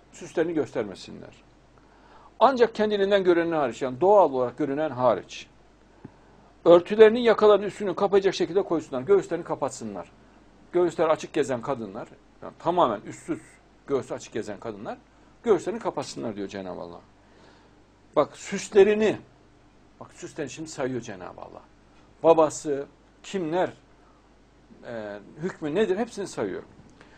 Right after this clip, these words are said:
Süslerini kime? Kendi kocalarına gösterebilirler diyor Allah.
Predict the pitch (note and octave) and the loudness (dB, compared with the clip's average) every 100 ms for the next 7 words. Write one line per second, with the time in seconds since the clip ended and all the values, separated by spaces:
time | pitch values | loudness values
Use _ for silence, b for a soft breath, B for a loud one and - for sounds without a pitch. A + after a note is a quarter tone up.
0 | B B - A3+ G3 - G#3 A3 F3+ G2+ | B B -8 -6 0 6 8 8 6 2
1 | - _ _ _ _ _ _ _ _ _ | -6 _ _ _ _ _ _ _ _ _
2 | - A3 A3+ C4 - _ _ _ F#3+ A3+ | -6 -2 0 0 -6 _ _ _ 2 2
3 | A3 F#3+ E3 D#3+ D3 C#3 B2+ C#3 B2 A2 | 2 0 2 2 2 -2 -6 -2 -2 -4
4 | G#2 G2 F#2 F#2+ F2 F2+ | -8 -8 -10 -12 -14 -16